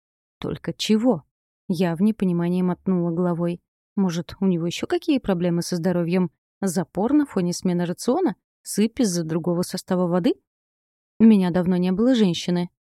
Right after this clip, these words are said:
пояснил он, вздохнув с легкой улыбкой на губах. Кажется, его позабавила моя реакция. «Если ты проявишь ко мне благосклонность, я буду благодарен».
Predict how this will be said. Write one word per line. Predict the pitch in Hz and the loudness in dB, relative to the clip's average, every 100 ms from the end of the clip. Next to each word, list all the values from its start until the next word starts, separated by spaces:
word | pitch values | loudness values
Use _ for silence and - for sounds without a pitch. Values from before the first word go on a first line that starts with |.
| _ _ _ - | _ _ _ -6
пояснил | 175 - 185 175 175 | -6 -4 -2 -2 0
он, | 202 190 | 0 0
вздохнув | 170 180 - 180 202 - | -2 -2 -2 -2 -2 -2
с | 202 | 0
легкой | 175 - 185 | 0 -2 -4
улыбкой | 175 175 - 185 | -2 -2 -2 -2
на | 175 | 0
губах. | 165 165 165 - - _ _ _ | -2 -4 -4 -8 -20 _ _ _
Кажется, | 233 220 269 - 294 | -4 -2 -2 0 0
его | 202 | 0
позабавила | - 190 214 180 170 175 | -2 -2 0 0 -2 -2
моя | 170 170 | -2 -2
реакция. | 175 165 - 185 180 - _ _ _ _ _ | -2 -6 -6 -6 -6 -10 _ _ _ _ _
«Если | 202 208 190 180 | 0 2 0 -2
ты | 185 | -4
проявишь | - 214 190 170 - | -2 -2 0 -2 -2
ко | 180 | -2
мне | 180 170 | 0 0
благосклонность, | 180 175 170 - 175 185 226 214 | -2 -2 -4 -4 -4 -4 -4 -2
я | 170 | -2
буду | 165 165 | -2 -2
благодарен». | 180 190 214 294 185 | -2 0 0 2 0